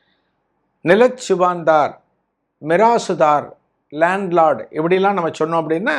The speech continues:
அவளுக்கு நிறைய ஆயிரக்கணக்கான ஏக்கர்கள் நிலம் இருக்கும். அவ வீடு பெரிய பண்ணை வீடு மாதிரி இருக்கும். வேலை செய்றவ நிறைய பேர் இருப்பா. அந்த மாதிரிலாம் நம்ம சொல்லுவோம், பண்ணை அப்படின்னு சொல்லுவோம்.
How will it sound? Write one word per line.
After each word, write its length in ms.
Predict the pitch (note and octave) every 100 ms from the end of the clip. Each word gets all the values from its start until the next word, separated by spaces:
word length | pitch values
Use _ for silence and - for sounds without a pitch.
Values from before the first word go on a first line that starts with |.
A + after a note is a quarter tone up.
| G3 D#3
அவளுக்கு 460 | F3+ G3+ F#3+ D4 C#4+
நிறைய 300 | C#3+ C#3 D#3+ D#3+ C#3+ G#2+ - - _ _ _ _ -
ஆயிரக்கணக்கான 760 | G3+ G3+ G3 F3+ F3 D#3 D#3
ஏக்கர்கள் 520 | C#3 D3 - C#3 C#3 A#2+ - _
நிலம் 320 | B2 B2 C#3
இருக்கும். 460 | B2+ A2+ - C3 C#3 - _ _ _ _ _ _ _ _ G3
அவ 200 | F#3 F3
வீடு 260 | G3 F#3+ F3+
பெரிய 280 | C#3 E3 F3+ E3+
பண்ணை 260 | D3 D#3
வீடு 220 | D3 C3
மாதிரி 220 | B2 B2 A2+
இருக்கும். 420 | G2+ A#2+ B2+ C3+ - _ _ _ _ _ _ _
வேலை 260 | - G#3 G3+ -
செய்றவ 340 | E3 D3 C#3
நிறைய 240 | C3 B2
பேர் 160 | A#2 A#2
இருப்பா. 180 | A2 D#3
அந்த 100 | F3+ G#3
மாதிரிலாம் 400 | G#3 B3+ C#4 A3+ F3+ C#3 A#2 - _ _ _ _
நம்ம 200 | F#3 G3+ E3+
சொல்லுவோம், 420 | F3+ F3 D3 -
பண்ணை 300 | C3+ D3 C#3+
அப்படின்னு 460 | B2 - A2+ A#2+ A2+
சொல்லுவோம். 300 | - - -